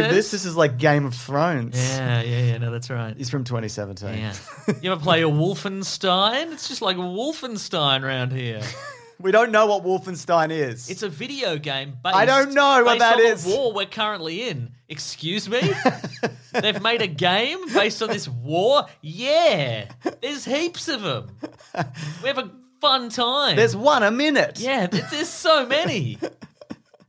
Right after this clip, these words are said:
Speaker 1: And people are, and, and, and, and people like these. Some people are mad about 'em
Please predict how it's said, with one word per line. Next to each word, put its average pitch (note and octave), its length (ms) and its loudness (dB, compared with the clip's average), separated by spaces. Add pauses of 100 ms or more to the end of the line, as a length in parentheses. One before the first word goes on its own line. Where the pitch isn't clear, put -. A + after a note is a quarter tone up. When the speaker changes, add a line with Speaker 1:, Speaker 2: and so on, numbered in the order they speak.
(440)
Speaker 1:
And F#3+ 140 -10
people B3+ 280 -4
are, G#3 180 -4
and, F3+ 160 -6
and, G3 320 -6
and, F#3 180 -8 (300)
and G#3+ 140 -8
people A#3 240 -2
like A#3 220 2
these. D3+ 200 -4 (140)
Some F#4 260 -2
people D4 240 -2
are F#3+ 100 -2
mad C#4+ 320 2
about D3+ 340 0
'em G2 160 -12